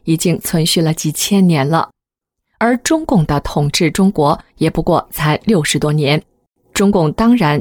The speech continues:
代表不了中国。作为中国人，我们都为自己国家的悠久历史、博大而精深的传统文化感到自豪。但是自从引进了与中国传统格格不入的共产党，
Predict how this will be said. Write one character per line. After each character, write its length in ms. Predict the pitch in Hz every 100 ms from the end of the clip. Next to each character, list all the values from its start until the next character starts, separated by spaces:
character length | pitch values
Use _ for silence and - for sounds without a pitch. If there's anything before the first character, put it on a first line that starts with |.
| -
代 120 | 156
表 200 | 151 151
不 100 | 143
了 180 | 170 143
中 240 | - 170
国。 320 | 165 156 156 - _ _ _ _ _ _ _ -
作 120 | 214
为 80 | 185
中 200 | 190 202
国 120 | 170
人， 240 | 156 143 156 - _
我 80 | 180
们 100 | 180
都 140 | 202 202
为 180 | 175
自 160 | 151 170
己 180 | - 156
国 200 | - 151
家 200 | - 165
的 100 | 156
悠 180 | 202 208
久 200 | 165 151
历 200 | 170 165
史、 340 | - 160 151 _ _
博 160 | 185 220
大 140 | 240 -
而 120 | 185
精 300 | 202 - 269
深 180 | - 262
的 120 | 233
传 240 | 156 165 160
统 180 | - 165
文 180 | 151
化 300 | 170 285 175 - _
感 140 | 147 147
到 140 | 151
自 180 | - 160
豪。 420 | - 160 151 165 _ _ _ _ _ _ _ _ -
但 160 | 240
是 140 | 233 226
自 160 | 233
从 240 | 214 170 170
引 160 | 160 156
进 200 | 190 165
了 180 | 156 -
与 220 | 170 160
中 240 | - 196
国 180 | 170 151
传 300 | - 156 165
统 300 | - 165 151
格 160 | - 170
格 120 | 175
不 160 | 165
入 140 | 160 165
的 100 | 160
共 200 | 202 165
产 260 | - 170
党， 260 | 196 151